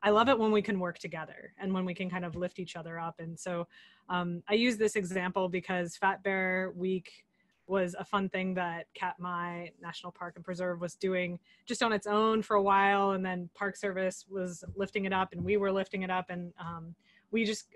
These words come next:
we get to work together on some of these things that are quite fun and informative. And I think that edutainment mindset is something that's so important, because when we're having a good time on social and we're also learning together,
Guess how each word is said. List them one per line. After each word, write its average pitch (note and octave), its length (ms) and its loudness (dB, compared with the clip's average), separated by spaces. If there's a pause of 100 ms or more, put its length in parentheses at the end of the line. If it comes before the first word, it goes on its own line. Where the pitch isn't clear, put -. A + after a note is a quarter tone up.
we A3 100 -2
get B3+ 140 4
to C#4+ 80 0
work G#3 220 2
together G3 340 0
on F#3 140 -2
some F#3+ 160 -6
of F3 80 -8
these F3+ 240 -6
things F3+ 380 -6
that F#3 120 -6
are F3+ 480 -2
quite G3 340 -4
fun G#3 400 -2 (200)
and G#3 260 4
informative. A3+ 720 -2
And G#3+ 80 -4
I F3+ 80 -6
think G3 280 -4
that F3+ 200 -2
edutainment G3 760 -2 (460)
mindset F#3+ 440 -2
is F3+ 120 -2
something F#3 300 -4
that's F3+ 260 -4
so F#3+ 460 2 (260)
important, G3+ 600 0
because G#3 240 0
when F#3 180 0
we're A3 160 6
having A#3 280 2
a G#3+ 60 4
good G3+ 220 4
time G3 300 2
on F#3+ 100 0
social G3+ 460 2
and F#3 120 2
we're F#3 140 2
also F3+ 340 0
learning F3+ 400 -2
together, C4+ 540 -4